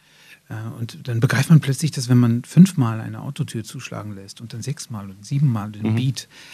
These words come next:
Speaker 1: äh, dann ist es keine Autotür mehr, sondern ein Groove.
Speaker 2: Mhm.
Speaker 1: Äh, und dann wird das eine Art von Instrument. Äh, das hat mich total fasziniert, so quasi, dass, ähm,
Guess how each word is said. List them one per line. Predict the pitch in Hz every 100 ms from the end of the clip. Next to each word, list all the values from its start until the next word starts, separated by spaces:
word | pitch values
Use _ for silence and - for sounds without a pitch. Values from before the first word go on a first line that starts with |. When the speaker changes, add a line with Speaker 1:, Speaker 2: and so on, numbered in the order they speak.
| -
Speaker 1:
äh, | 123 117
dann | 117 139
ist | -
es | -
keine | 123
Autotür | 110 139 170 - 139
mehr, | 120
sondern | 110 113 110 107 131
ein | 120
Groove. | 113 180 120 - _ _
Speaker 2:
Mhm. | - 98 113 _ _ _
Speaker 1:
Äh, | - 117
und | 110
dann | 117
wird | 147 143
das | -
eine | 135
Art | - -
von | 131 117 117 117 _ _ _ _ _ _ -
Instrument. | - 135 160 147 - _ _ _ _ _ _ _ _ -
Äh, | 123 117
das | 135 -
hat |
mich | 165
total | - 123 120
fasziniert, | - 117 - 117 110
so | 120
quasi, | 107 113
dass, | 110 120 -
ähm, | 117 110